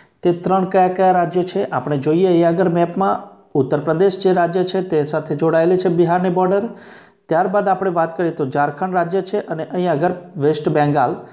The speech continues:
આ ત્રણ રાજ્યો સાથે બિહારની બોર્ડર એ જોડાયેલી છે. એ ઉપરાંત વાત કરીએ આપણે તો એક દેશ સાથે બિહાર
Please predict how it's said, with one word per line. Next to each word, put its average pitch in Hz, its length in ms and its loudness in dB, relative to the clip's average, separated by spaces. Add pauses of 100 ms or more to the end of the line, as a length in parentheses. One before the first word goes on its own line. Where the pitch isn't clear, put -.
(320)
આ - 60 0
ત્રણ 196 300 -2
રાજ્યો 175 340 0
સાથે 165 200 -2 (100)
બિહારની 147 380 -2
બોર્ડર 135 220 0 (280)
એ - 100 2
જોડાયેલી 104 440 -2
છે. - 140 -16 (580)
એ 190 40 0
ઉપરાંત 226 420 0
વાત 226 200 0
કરીએ 226 200 -2
આપણે 202 220 -2 (220)
તો 202 60 -2 (120)
એક 185 160 -2 (140)
દેશ 202 260 2
સાથે 147 260 0 (480)
બિહાર 165 220 2